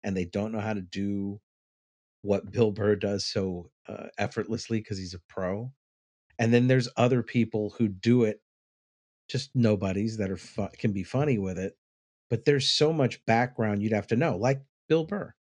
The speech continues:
You know Bill Burr is not being serious when he makes those comments, so when he delivers it as a joke, you sort of feel the freedom to laugh about it. And I think that there are people trying to do that in smaller groups,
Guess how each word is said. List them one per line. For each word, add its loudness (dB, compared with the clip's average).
You 4
know 6
Bill 2
Burr 2
is -2
not 0
being -2
serious 0
when -2
he -4
makes -8
those -4
comments, -4
so -2
when -2
he -6
delivers -4
it -6
as -10
a -14
joke, -2
you -4
sort 0
of -4
feel -2
the -8
freedom -4
to -8
laugh -2
about -6
it. -20
And 6
I 6
think 2
that 4
there 4
are 2
people -2
trying 2
to -2
do 4
that -4
in 0
smaller 2
groups, -4